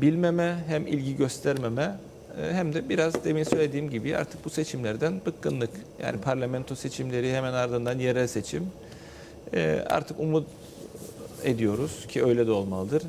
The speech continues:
En erken seçim iki bin yirmi beş Cumhurbaşkanlığı seçimi,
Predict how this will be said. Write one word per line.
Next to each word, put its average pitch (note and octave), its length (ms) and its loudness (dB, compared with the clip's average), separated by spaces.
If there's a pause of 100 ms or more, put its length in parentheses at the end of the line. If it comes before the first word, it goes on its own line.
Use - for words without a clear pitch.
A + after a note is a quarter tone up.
(120)
En D#3+ 120 2
erken G#2+ 320 0
seçim - 340 -4 (480)
iki D3 240 0
bin C#3+ 80 0
yirmi A#2 260 0
beş - 320 0 (540)
Cumhurbaşkanlığı C#3+ 720 2
seçimi, D#3+ 460 0